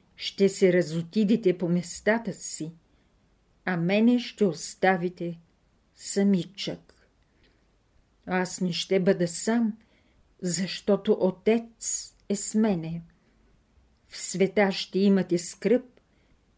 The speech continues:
но дерзайте, аз победих света." Йоан, шестнайста глава, седемнайсти, тридесет и трети стих.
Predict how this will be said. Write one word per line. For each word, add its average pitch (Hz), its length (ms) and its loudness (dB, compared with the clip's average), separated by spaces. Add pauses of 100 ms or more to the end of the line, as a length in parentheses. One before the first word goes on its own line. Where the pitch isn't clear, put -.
(140)
но 208 160 4
дерзайте, 180 1040 2 (880)
аз 226 640 -2 (140)
победих 190 680 0
света." 170 760 -4 (1400)
Йоан, 190 500 -2 (500)
шестнайста 180 880 -2
глава, 214 460 0 (840)
седемнайсти, 190 1160 -2 (600)
тридесет 220 720 4 (480)
и 175 160 -2
трети 196 500 2
стих. - 640 -6